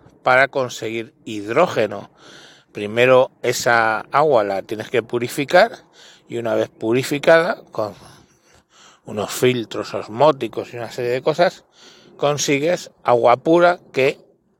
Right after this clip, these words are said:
le hacen la electrólisis gracias a la electricidad de esos ventiladores y consigues hidrógeno. Hidrógeno que luego, pues, puedes, eh, convertir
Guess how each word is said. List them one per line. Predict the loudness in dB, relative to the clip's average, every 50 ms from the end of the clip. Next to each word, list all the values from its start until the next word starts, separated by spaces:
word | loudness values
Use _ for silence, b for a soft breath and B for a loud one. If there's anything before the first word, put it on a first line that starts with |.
| _ b b b b b b b _
le | -4 0 2 2
hacen | 2 2 0 0 0 2 0
la | 2 2
electrólisis | 2 0 2 2 2 2 2 _ 0 2 4 4 4 2 0 0 -2 -2 -2 -2 -6 -12 -18 _ _ -20 -18 -16 -16 -16 -18 B B B B B B B B _ -2
gracias | 2 4 4 4 2 -2 -6 -8 -8 -10 -12 -6 0
a | 0 2 2
la | 2 2
electricidad | 0 0 -2 -4 -6 -10 -12 -10 -6 -4 2 4 4 4 4 2 -2 B B B B B B B B _
de | -8 -8
esos | -6 -4 -4 -4 0
ventiladores | 0 0 0 0 0 0 2 2 4 4 2 2 -2 -4 -6 -8
y | -8 -4 0
consigues | 0 0 0 0 -4 -4 -2 -2 -2 -4 -6 -6
hidrógeno. | -2 0 2 4 4 2 2 0 -6 -16 -16 -16 -18 -20 _ b b b b b b b b b
Hidrógeno | -6 -2 0 2 4 6 6 4 4 0 -4 -4 -6 -8 -12 -12 _ _ _ _ _ -20 -20 -10
que | -8 -6 -4
luego, | -2 0 2 2 4 4 2 0 0 _ _ _ _ _ b b b b b b b b _ _
pues, | -4 -4 -4 -6 -10
puedes, | -12 _ 0 2 2 4 4 2 2 0 -4 -10 _
eh, | -6 -4 -2 -2 -2 -2 -4 -6 -8 -8 _
convertir | -2 -2 -2 0 0 -2 -2 0 0 0 0 0 -2